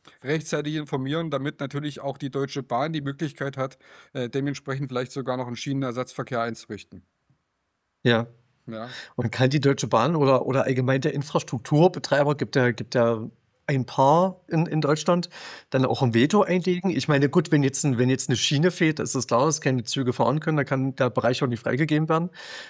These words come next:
Speaker 2: Aber bestimmt auch die Möglichkeit, dass sie sagen, "Nee, ihr müsst dort trotzdem raus"?
Speaker 1: Äh,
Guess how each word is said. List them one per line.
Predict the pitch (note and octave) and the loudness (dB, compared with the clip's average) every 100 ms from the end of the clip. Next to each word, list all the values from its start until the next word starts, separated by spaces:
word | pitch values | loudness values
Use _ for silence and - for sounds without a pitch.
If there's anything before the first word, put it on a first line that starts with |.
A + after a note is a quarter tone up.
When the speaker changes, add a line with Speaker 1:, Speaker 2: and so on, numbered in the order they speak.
| - | -6
Speaker 2:
Aber | - A#2+ B2 A#2 | -2 4 4 4
bestimmt | - A#2 C3 D#3+ | 0 -2 2 2
auch | C#3+ | 2
die | - | 0
Möglichkeit, | B2 B2 D#3+ - D3 | -2 -2 -4 0 0
dass | C#3 | 0
sie | C#3+ | 0
sagen, | B2+ B2+ | 2 4
"Nee, | A#2+ | 4
ihr | C#3 C3 | 2 2
müsst | B2+ B2+ - | 0 -2 -2
dort | C3+ - | -2 -4
trotzdem | - B2+ F3+ | -6 -4 -2
raus"? | D#3+ F3 - - _ _ _ _ - | 0 0 -2 -16 _ _ _ _ -10
Speaker 1:
Äh, | C#3 B2+ B2+ C3 | -6 -2 0 0